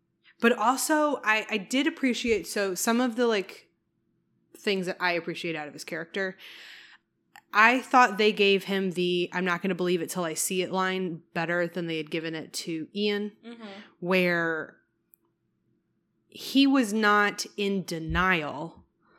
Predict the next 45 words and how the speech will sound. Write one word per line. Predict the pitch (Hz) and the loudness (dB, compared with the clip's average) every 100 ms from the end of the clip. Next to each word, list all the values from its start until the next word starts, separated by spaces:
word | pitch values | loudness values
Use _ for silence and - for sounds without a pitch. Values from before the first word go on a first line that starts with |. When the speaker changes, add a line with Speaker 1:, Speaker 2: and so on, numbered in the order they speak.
| _ _ _ _ | _ _ _ _
Speaker 1:
when | 185 190 180 | 0 0 2
he | 190 | 2
was | 185 165 151 | 0 0 -4
shown | - - 190 180 160 147 143 143 - | -4 0 2 2 2 -4 -10 -14 -14
evidence. | - 165 135 - - - - - | -10 -8 -10 -16 -10 -6 -6 -8
Speaker 2:
Mm-hmm. | 196 180 170 175 | -12 -16 -18 -10
Speaker 1:
You | 180 | -4
know, | 170 156 160 - _ | -4 -4 -8 -16 _
when | 180 185 180 175 170 165 | -2 0 2 0 -4 -6
the | 175 185 175 165 | -2 0 0 2
watch | 185 214 233 - | 6 6 6 2
came | - 190 175 | -4 -2 -2
up, | 160 143 - | -2 -6 -12
he | - - 185 | -14 -4 -4
said, | - - 165 156 151 - - _ _ _ _ _ _ _ _ _ _ _ _ _ _ _ | -4 -4 -4 -6 -10 -14 -18 _ _ _ _ _ _ _ _ _ _ _ _ _ _ _
"Yeah, | 202 240 320 294 254 | -6 4 6 6 6
but, | 220 233 226 | 4 0 0
like, | 214 214 196 | 0 -2 -2
we | 214 240 | -2 2
all, | 240 233 | 4 4
all | 226 240 | 2 2
I've | 233 | 2
ever | 220 208 202 | 0 0 0
really | 190 170 | 0 -2
seen | - 196 | 0 0
is | 170 151 | 0 -4
a | |
forest | - 208 175 165 165 - - - 214 | -6 -2 0 -2 -4 -8 -8 -10 -12
Speaker 2:
Mm-hmm. | 190 185 175 | -12 -12 -6
Speaker 1:
and | 185 | -4
a | 170 | -2
watch. | 147 165 151 98 - - | -2 -2 -2 -2 -8 -6
Like, | 170 | -6
you | 185 | -6
can't | - 196 156 | -4 -4 -4
tell | - 170 | -10 -10
me | 160 | -8
this | 160 170 | -8 -8
is | 151 | -8
ten | - 139 | -10 -10
sixty-six | - 135 - 147 - 156 - | -10 -12 -14 -12 -10 -10 -12
with | - - | -16 -16
the | 151 | -12
watch." | 147 - - | -10 -8 -10
You, | - | -12